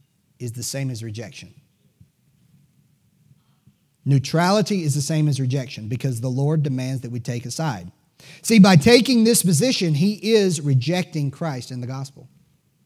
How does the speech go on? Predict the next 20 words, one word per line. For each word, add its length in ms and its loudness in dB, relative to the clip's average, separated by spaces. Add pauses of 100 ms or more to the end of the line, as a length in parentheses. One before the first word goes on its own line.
(920)
Now, 80 -14
I 20 -14
thought 180 -12
you 120 -4
say, 140 -10
"Well, 100 -2
that's 220 -8
not 120 -16
very 180 -8
nice." 480 -12
Well, 180 -6 (160)
hear, 200 -6
hear 120 -8
me 140 -10 (100)
out. 120 -16 (680)
Is 220 -2
he 100 0
receiving 640 -2
the 60 -6
gospel? 440 -10